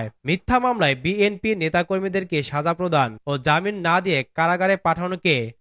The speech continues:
কর্তৃত্ববাদী আওয়ামী সরকার এখন তাদের প্রাত্যহিক কর্মসূচিতে পরিণত করেছে। ফখরুল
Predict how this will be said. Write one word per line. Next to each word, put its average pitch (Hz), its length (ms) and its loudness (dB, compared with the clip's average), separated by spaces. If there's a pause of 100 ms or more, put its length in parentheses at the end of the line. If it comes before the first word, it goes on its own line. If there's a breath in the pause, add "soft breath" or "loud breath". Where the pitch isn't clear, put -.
কর্তৃত্ববাদী 233 720 0 (120)
আওয়ামী 190 340 0
সরকার 196 280 2 (120)
এখন 185 180 -4 (100)
তাদের 160 280 2 (260)
প্রাত্যহিক 208 520 0 (120)
কর্মসূচিতে 185 640 0 (160)
পরিণত 185 320 -2 (120)
করেছে। 143 320 -2 (240)
ফখরুল 190 380 2